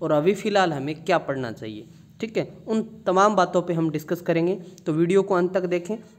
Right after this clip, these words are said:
और वीडियो पसंद आए तो लाइक शेयर ज़रूर करें। तो चलिए शुरुआत करते हैं। सबसे पहले ये एचपीएससी का, हरियाणा पब्लिक सर्विस कमीशन का नोटिस आया, अनाउंसमेंट कर दी उन्होंने।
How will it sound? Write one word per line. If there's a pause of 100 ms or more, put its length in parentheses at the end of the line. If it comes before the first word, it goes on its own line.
और
वीडियो
पसंद
आए
तो
लाइक
शेयर
ज़रूर
करें। (540)
तो
चलिए
शुरुआत
करते
हैं। (720)
सबसे
पहले
ये
एचपीएससी
का,
हरियाणा
पब्लिक
सर्विस
कमीशन
का
नोटिस
आया,
अनाउंसमेंट
कर
दी
उन्होंने।